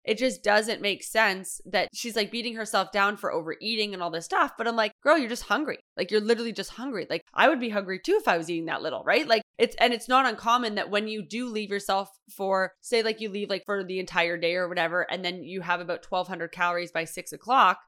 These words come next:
The problem is, is that, like, at that point, you're so hungry that you're going to reach for very palatable foods. You're gonna reach for carbs and fats and sugars. And, like, your body, when it's super hungry and needs, like, calories or energy immediately, it's not gonna be like, "Let's go eat two chicken breasts."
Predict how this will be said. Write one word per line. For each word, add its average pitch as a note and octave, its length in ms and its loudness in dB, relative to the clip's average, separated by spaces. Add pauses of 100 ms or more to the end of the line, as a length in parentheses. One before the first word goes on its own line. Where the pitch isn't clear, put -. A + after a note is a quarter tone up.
The G#3+ 120 0
problem A#3+ 420 4
is, G3 280 2
is G3 120 -4
that, G3+ 180 2
like, F3+ 220 2 (300)
at A3 180 6
that G#3 220 6
point, A3+ 280 -2
you're G3 120 0
so G#3+ 240 -2
hungry G3+ 380 -4
that G#3 180 -2
you're G3 160 -2
going G#3+ 220 -2
to G#3+ 120 -12
reach G3+ 220 -8
for G3 120 -4
very F3 200 0
palatable E3 500 0
foods. F#3 380 -6
You're F#3 100 -4
gonna F#3+ 200 -4
reach F3+ 200 -8
for G3+ 120 -8
carbs F#3+ 380 2
and E3 160 -8
fats - 360 2
and F#3 100 -12
sugars. F#3 420 -4
And, F#3+ 120 -6
like, G3 180 -2
your B3+ 140 2
body, A#3+ 340 6
when C4 140 -4
it's - 160 -10
super A3+ 280 -4
hungry G3 400 -4
and F3+ 100 -4
needs, F#3 360 -12
like, F3+ 180 -2
calories F3+ 500 0
or F3+ 120 -4
energy F3 400 -4
immediately, F3 580 -4
it's - 160 -4
not A3+ 180 0
gonna G#3 180 -6
be F#3+ 120 -6
like, F3 220 -2
"Let's G3 200 -4
go G3 140 -4
eat F#3+ 220 -10
two G3 140 -12
chicken G#3 340 -6
breasts." - 400 -10